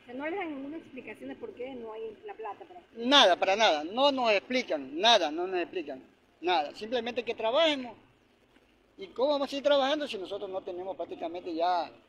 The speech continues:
Speaker 2: ni ánimo para seguir trabajando? Porque la verdad, ¿cómo vamos a seguir trabajando? Porque no tenemos ningún, ninguna persona que se haga responsable que se nos va a pagar. Ese es el problema que nosotros
Speaker 1: ¿Cuántos
Speaker 2: tenemos.
Speaker 1: trabajadores son?
Speaker 2: Nosotros somos en realidad casi como cincuenta y pico que trabajamos, ¿no?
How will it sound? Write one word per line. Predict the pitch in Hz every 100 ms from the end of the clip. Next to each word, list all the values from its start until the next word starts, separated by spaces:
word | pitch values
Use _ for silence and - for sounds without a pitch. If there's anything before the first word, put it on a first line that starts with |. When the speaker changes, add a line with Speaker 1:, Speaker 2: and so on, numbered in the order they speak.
| _ _
Speaker 2:
ni | - 190 196
ánimo | 247 208 175 170
para | 170
seguir | 175
trabajando? | 190 175 185 185 165
Porque | 170 156
la | 156
verdad, | 156 175 185
¿cómo | - 220
vamos | 202
a | 196
seguir | 190
trabajando? | 202 190
Porque | 170
no | 151
tenemos | 170 165 170 147 - - _ _ _ _ _ _ _ -
ningún, | 151 156 190 196 180 175 165 - - - - _ _ _ 190
ninguna | 190 180 208 214
persona | 202 196 160 220 208 202
que | - 185 170
se | 196
haga | 214
responsable | 208 196 185 214 226
que | 208 180
se |
nos | 170 180
va | 220
a |
pagar. | 220 285 240 135 139 - - _ _
Ese | 196 285 330
es |
el | 302
problema | 269 214 220 247
que |
nosotros | 277 339 403
Speaker 1:
¿Cuántos | 359
Speaker 2:
tenemos. | 330
Speaker 1:
trabajadores | 285 294 294 311 330 339
son? | 349 269 - - - -
Speaker 2:
Nosotros | 233 294 302 294 -
somos | 349 339 311
en |
realidad | 277 254 269 311
casi | 311 285 285
como | 302 294 269
cincuenta | 254 247 240 240
y | 220
pico | 277 302 240
que | 214
trabajamos, | 214 208 220 190
¿no? | 214